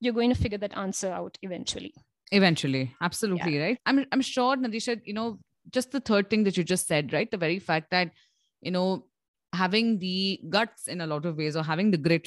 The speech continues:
Speaker 2: to sort of continue to move on with something that you're still uncomfortable with would have been very, very difficult, right? And also sort of all those little, uh, hurdles that you would have, uh, that you would, you would have had to cross in a lot of ways,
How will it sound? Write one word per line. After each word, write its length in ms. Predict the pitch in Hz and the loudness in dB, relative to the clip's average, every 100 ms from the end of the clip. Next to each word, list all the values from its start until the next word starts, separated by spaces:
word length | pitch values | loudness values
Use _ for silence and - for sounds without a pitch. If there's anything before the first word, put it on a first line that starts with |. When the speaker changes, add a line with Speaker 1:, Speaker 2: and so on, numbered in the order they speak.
| - | -4
Speaker 2:
to 100 | 165 | -6
sort 160 | 170 185 | -4 -4
of 100 | 185 | 0
continue 380 | 160 185 190 | 0 0 -2
to 120 | 185 185 | 0 0
move 280 | 156 151 | 0 0
on 160 | 165 170 | -2 -2
with 120 | 165 | -4
something 300 | 160 135 160 | -8 -8 -8
that 120 | 139 147 | -6 -6
you're 60 | |
still 280 | - 190 196 151 | -2 0 0 0
uncomfortable 720 | 139 135 135 - 156 151 135 | 0 -2 -4 -2 0 4 6
with 320 | 131 - - - - - - | 4 2 -6 -16 -20 -16 2
would 80 | 247 | 4
have 180 | 320 175 | 4 6
been 220 | 220 175 | 8 8
very, 260 | 139 147 165 | 6 4 4
very 220 | 147 135 | 4 2
difficult, 540 | 127 - - - 113 - | 0 -6 -8 -6 -4 0
right? 200 | 294 269 | 0 2
And 160 | 196 202 | 2 4
also 360 | 185 - 233 | 4 4 0
sort 160 | 214 190 | -2 -2
of 180 | 190 - - | -4 -6 -4
all 120 | 180 | 0
those 360 | 190 202 - - _ _ - | 2 2 0 -12 _ _ -4
little, 460 | 175 190 190 190 - - | -2 2 2 2 -2 -6
uh, 280 | 151 143 160 | -6 -6 -2
hurdles 520 | 247 277 220 165 151 | 2 4 6 6 4
that 140 | 175 180 | 0 0
you 60 | |
would 120 | 170 | 2
have, 200 | 170 135 - _ _ _ _ _ _ | 2 0 -14 _ _ _ _ _ _
uh, 280 | 147 147 143 - - 180 175 | -6 -4 -4 -6 -8 -4 0
that 160 | 196 | 2
you 80 | 214 | 2
would, 180 | 190 185 185 | -2 -4 -4
you 80 | 208 | -2
would 100 | 208 | -2
have 100 | 190 | -2
had 180 | 196 | -2
to 60 | 247 | -4
cross 440 | - 165 139 - - - | 0 2 2 -2 -8 -2
in 80 | 170 | 0
a 40 | |
lot 200 | 156 151 | 2 0
of 120 | 151 | -2
ways, 300 | 139 311 - | -4 -6 -8